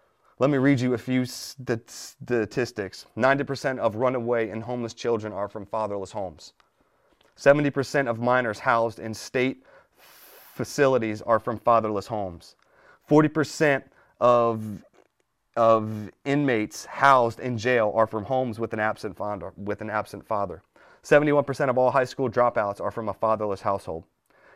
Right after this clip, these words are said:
Eighty-five percent of minors in prison grew up without a father. Seventy-one percent of teenagers who get pregnant come from a fatherless home. Here's the thing, we can blame shift all day. We can talk why this happens, you know, it, I mean, there are probably, it's layered,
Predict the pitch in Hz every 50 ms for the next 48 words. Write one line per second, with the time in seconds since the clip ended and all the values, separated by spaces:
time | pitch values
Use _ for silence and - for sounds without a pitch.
0 | - - 120 139 147 - 160 143 143 - 135 - 147 135 120 113 120 120 120 123
1 | 123 123 113 104 120 110 - - - 131 120 113 120 113 101 98 107 110 113 110
2 | 101 - 98 - 101 101 101 - 87 - - 101 95 95 95 90 - _ _ _
3 | - - - - - - - - - 156 143 151 151 143 147 143 - 131 - -
4 | 147 135 120 - - - 139 131 123 117 117 113 104 - 131 117 120 113 - -
5 | - 131 123 120 113 101 - - - 123 117 117 123 - _ _ _ _ _ -
6 | - 113 101 95 - - - 110 113 113 113 113 117 117 117 - - - _ _
7 | _ _ _ _ _ _ _ _ _ _ - 120 101 87 78 85 - - 147 139
8 | - 127 - 135 120 120 135 - 131 113 98 110 110 117 120 117 - - 110 104
9 | - _ - - 101 101 90 90 101 92 85 82 - - 113 104 107 92 - -
10 | 123 117 117 - _ _ _ _ _ _ _ _ - 92 98 107 113 113 113 117
11 | - - 117 113 110 - 110 110 110 107 101 - - - _ 110 110 95 92 92
12 | 98 101 113 117 - 113 110 110 110 104 113 107 87 98 - - - 123 120 117
13 | 110 104 - - 101 98 95 95 - 117 110 110 113 117 117 113 117 117